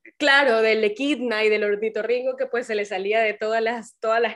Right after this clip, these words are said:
cajas que habían armado, ¿no? Se pusieron a clasificar, este, todos los animales y las plantas y lo, los ovíparos y que si son vivíparos, entonces los mamíferos pues maman y nacen vi-, vivos y tienen pelos y no sé qué, y luego ¡pac!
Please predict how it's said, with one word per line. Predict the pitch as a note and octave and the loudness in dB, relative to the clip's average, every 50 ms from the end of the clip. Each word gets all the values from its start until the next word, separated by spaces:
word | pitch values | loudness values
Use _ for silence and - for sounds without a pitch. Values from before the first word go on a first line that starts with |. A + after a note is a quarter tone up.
| - _ | -8 _
cajas | A3+ G#3+ A3+ A#3 A#3 A#3 | -6 -4 -4 -4 -6 -6
que | - G3+ | -8 -6
habían | F#3+ G3 G#3+ G#3+ G#3 A3 | -4 -2 -2 -2 -2 -2
armado, | G3+ G3 G3 F#3+ G3 G#3 G#3+ G3+ G3 F#3+ | -4 -6 -6 -4 -4 -4 -2 -4 -4 -6
¿no? | F#3+ F#3 F#3+ G3 F#3+ F#3+ F#3 - | -6 -6 -6 -6 -6 -8 -8 -12
Se | _ _ - | _ _ -12
pusieron | - - F3+ - G3+ G3+ G#3 G3+ | -10 -10 -4 -2 0 2 2 2
a | G3 F#3 F#3 | 2 0 0
clasificar, | G3+ F#3+ F#3+ F#3+ G3+ F3 F#3+ F3+ - F#3+ F#3 G3 G3 F#3+ F#3 F#3 F#3 F#3 - _ - - - - _ _ _ | 0 -2 -2 -4 -4 -6 -6 -4 -2 -2 0 2 2 2 2 0 -2 -4 -8 _ -20 -20 -20 -20 _ _ _
este, | G#3 G#3+ G#3 - - - F3+ E3+ E3+ E3+ E3+ | -6 -6 -6 -6 -2 -2 0 0 0 0 0
todos | - G#3+ G#3 G#3 | 2 2 4 4
los | G#3+ G#3+ A3 | 4 2 2
animales | G3 F#3 G3 G#3 G3+ G3+ G3 G3+ G3+ G#3 G3+ F#3 F3 F#3 | 0 0 0 0 2 2 2 4 4 4 2 2 2 0
y | - | -2
las | - - - - | -6 -8 -10 -4
plantas | - G3 F#3+ F#3 F#3+ F#3+ F3+ F3+ - F#3 F#3 F#3+ | 0 2 4 4 4 2 0 -4 -6 -8 -6 -6
y | F#3 F3 F3+ F3+ | -6 -6 -4 -2
lo, | F3+ F3 E3+ E3+ - - - - - - | -2 -2 -2 -4 -10 -14 -18 -18 -14 0
los | - A#3 A#3 | 2 4 4
ovíparos | A#3 G#3+ G3 B3+ C#4 C4 C4+ - A3 A3 G#3+ A3 A#3 | 4 4 4 4 2 2 0 0 2 4 4 4 2
y | G#3+ | 2
que | G#3 A3 G#3 | 0 -2 -4
si | G#3+ G#3+ | -4 -6
son | G3+ G#3+ G#3 G#3 | -6 -4 -4 -4
vivíparos, | G#3+ G#3 G#3 A#3 C4 C4+ C4+ - G#3+ G#3 G#3+ A#3 | -4 -2 -2 0 0 0 0 -2 -2 -2 -2 -4
entonces | G3 - G#3 G3+ A#3+ | -4 -6 -8 -6 -4
los | A#3+ A#3+ G#3+ | -4 -4 -4
mamíferos | G3+ F#3 G3+ A3 A#3+ A#3 - A3 G3+ G3+ G3 _ | -6 -6 -4 -2 -4 -4 -4 -8 -10 -10 -10 _
pues | G3 F#3 F#3 G3 F#3+ - - - | -6 -4 -4 -6 -8 -12 -14 -10
maman | G3 G3 G#3 G#3 G#3 G#3+ G#3+ G#3 G3 F#3+ F#3 F#3 F#3 F#3 F#3 F3 | -6 0 2 4 6 6 4 4 2 0 0 0 -2 -2 -4 -4
y | E3 D#3+ E3+ | -6 -4 -4
nacen | F3 F#3 F3+ F3+ - G3 F#3+ G3 F#3 | -2 -2 -4 -2 -4 -6 -6 -4 -2
vi-, | A3+ A#3+ A#3+ G#3+ - - _ | 0 0 0 -2 -4 -8 _
vivos | F#3+ F#3+ F#3 A3+ A#3 B3 A3+ G#3 G#3 G#3 A3+ | -8 -4 0 0 4 4 4 4 4 4 2
y | G3+ | 0
tienen | - G3 F#3+ G3 F#3+ F#3+ G3+ - _ | 0 -2 -2 -2 -2 -4 -4 -2 _
pelos | A#3+ A#3+ A#3 A3+ G#3+ G3+ | 4 4 4 4 4 2
y | G#3 G3 | 0 0
no | F#3 F3+ | -2 -4
sé | F#3+ G3 F#3+ | -6 -8 -6
qué, | - B3+ C4 A#3 | -4 -2 -2 -2
y | |
luego | G#3+ G#3+ G#3 G#3+ A3 A3 | -2 -2 -4 -4 -2 2
¡pac! | - A4 G#4 | 2 2 2